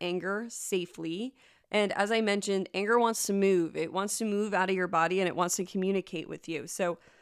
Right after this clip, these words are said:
while you're doing these processes, pay attention to the thoughts in your head and how oftentimes the dialogue begins to change as you move the anger. So for me, recently, I was feeling really angry at somebody who I put trust in,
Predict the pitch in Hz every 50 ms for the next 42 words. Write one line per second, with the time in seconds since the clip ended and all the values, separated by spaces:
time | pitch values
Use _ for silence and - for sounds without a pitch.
0 | _ _ _ - 180 185 202 220 247 269 269 247 202 196 214 214 226 226 220 214
1 | 190 185 - - - _ - - 214 202 208 214 - - 190 - - 185 175 170
2 | 170 165 - 202 226 262 269 - 269 254 240 269 269 - 247 196 214 202 - _
3 | - 156 156 170 - - - 196 196 180 170 170 170 165 175 175 170 170 165 -
4 | - 180 185 180 185 185 190 180 175 170 170 180 - - 175 175 190 - - 208
5 | 202 - - 190 190 190 185 180 180 - 190 180 - 170 170 175 175 180 185 180
6 | 185 175 165 175 170 - 180 180 185 - - 180 - - 196 175 170 170 175 -
7 | - - 180 170 170 175 - - 180 170 165 165 160 147 - - - - - -
8 | 101 - - - 104 92 - - _ _ - - - - - - _ _ _ -
9 | - - 208 202 185 - 196 190 190 190 196 208 202 202 208 202 180 196 190 208
10 | - 214 202 - 220 220 220 214 196 180 - - 208 214 220 226 220 190 202 185
11 | 175 160 - 180 196 202 214 180 190 190 180 160 139 180 175 - - - 208 196
12 | 202 202 208 220 214 180 180 185 185 175 170 - - 208 - - - - - 180
13 | 175 180 - - 190 175 165 180 226 254